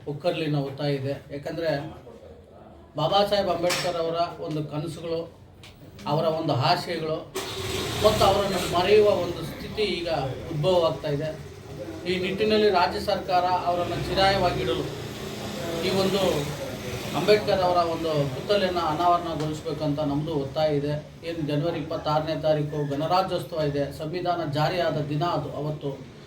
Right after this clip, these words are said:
ಅವತ್ತಿನ ದಿವಸ ಈ ಒತ್ತಾಯಕ್ಕೆ ನಮ್ಮ ಸಂಘಟನೆ ಸಂಪೂರ್ಣವಾಗಿ ಬೆಂಬಲ ನೀಡ್ತಾ ಇದೆ. ಕೆಲವರೆಲ್ಲ ಪ್ರಶ್ನೆ ಮಾಡ್ತಾರೆ, "ಅಂಬೇಡ್ಕರ್ ಅವ್ರು ಹೇಳಿದ್ರು ನನ್ನನ್ನ ವಿಗ್ರಹಗಳಲ್ಲಿ ನೋಡ್ಬೇಡಿ, ಪುಸ್ತಕಗಳಲ್ಲಿ ನೋಡಿ" ಅಂತ. ನಾವು ಪುಸ್ತಕಗಳಲ್ಲಿ ನೋಡ್ತಾ ಇದೀವಿ, ಆದ್ರೆ ಅವರನ್ನ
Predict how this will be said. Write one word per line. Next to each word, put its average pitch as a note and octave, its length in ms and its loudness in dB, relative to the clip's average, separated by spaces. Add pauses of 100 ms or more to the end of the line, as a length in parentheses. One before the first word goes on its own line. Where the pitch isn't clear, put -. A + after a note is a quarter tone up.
(220)
ಅವತ್ತಿನ D#3+ 340 0
ದಿವಸ E3 200 -6
ಈ F3 140 -2
ಒತ್ತಾಯಕ್ಕೆ D#3+ 560 -2
ನಮ್ಮ D3+ 220 0
ಸಂಘಟನೆ D3 520 0
ಸಂಪೂರ್ಣವಾಗಿ D3 560 -2
ಬೆಂಬಲ C3+ 240 0
ನೀಡ್ತಾ C#3+ 380 -2
ಇದೆ. B2+ 520 -6 (360)
ಕೆಲವರೆಲ್ಲ F#3 460 2
ಪ್ರಶ್ನೆ F#3 340 2
ಮಾಡ್ತಾರೆ, G3 400 2 (440)
"ಅಂಬೇಡ್ಕರ್ G3 520 2
ಅವ್ರು F#3 160 2
ಹೇಳಿದ್ರು F3 600 0
ನನ್ನನ್ನ E3 360 -4
ವಿಗ್ರಹಗಳಲ್ಲಿ F3 600 0
ನೋಡ್ಬೇಡಿ, D#3+ 520 -2
ಪುಸ್ತಕಗಳಲ್ಲಿ E3 760 -4
ನೋಡಿ" D3 300 2
ಅಂತ. C3+ 180 -2 (520)
ನಾವು D3+ 280 0
ಪುಸ್ತಕಗಳಲ್ಲಿ E3+ 680 -4
ನೋಡ್ತಾ D#3 360 -2
ಇದೀವಿ, D3 440 0 (240)
ಆದ್ರೆ E3+ 260 2
ಅವರನ್ನ F3 420 4